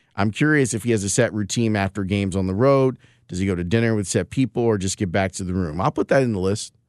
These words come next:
on the list. I, I appreciate that, Joe. Get that, Joe! I really do appreciate that. But yeah, Sahadev is definitely someone who's on the list. He's,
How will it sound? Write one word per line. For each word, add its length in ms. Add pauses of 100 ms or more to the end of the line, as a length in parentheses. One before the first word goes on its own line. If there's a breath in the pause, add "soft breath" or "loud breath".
(480)
on 140
the 80
list. 260
I, 120
I 180
appreciate 500
that, 180
Joe. 360 (1500)
Get 180
that, 200
Joe! 420 (920)
I 100
really 420
do 120
appreciate 580
that. 260 (720)
But 100
yeah, 360
Sahadev 520
is 160
definitely 440
someone 320
who's 100
on 100
the 80
list. 280
He's, 300